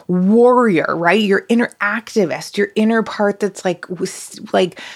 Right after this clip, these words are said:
so stands for this world continuing to heal and evolve and grow and dismantle systems that are out of alignment and hurting people, and stand for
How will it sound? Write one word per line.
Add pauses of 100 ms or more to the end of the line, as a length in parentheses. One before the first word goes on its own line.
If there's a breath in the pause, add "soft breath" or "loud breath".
so
stands
for
this
world (260 loud breath)
continuing
to
heal
and
evolve
and
grow (260 loud breath)
and
dismantle
systems
that
are
out
of
alignment
and
hurting
people,
and
stand
for